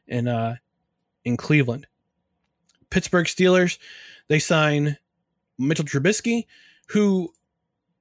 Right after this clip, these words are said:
I, I'm gonna give full credit here to, uh, Coach Steve,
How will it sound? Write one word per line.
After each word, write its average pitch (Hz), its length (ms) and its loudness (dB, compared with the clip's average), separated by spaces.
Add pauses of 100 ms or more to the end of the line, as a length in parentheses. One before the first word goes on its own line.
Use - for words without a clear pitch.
(100)
I, 156 280 0
I'm 180 140 2
gonna 226 100 2
give 185 160 2
full 185 160 2
credit 175 240 -2
here 170 140 0
to, 151 340 2
uh, 123 140 2
Coach - 320 -2
Steve, 160 360 0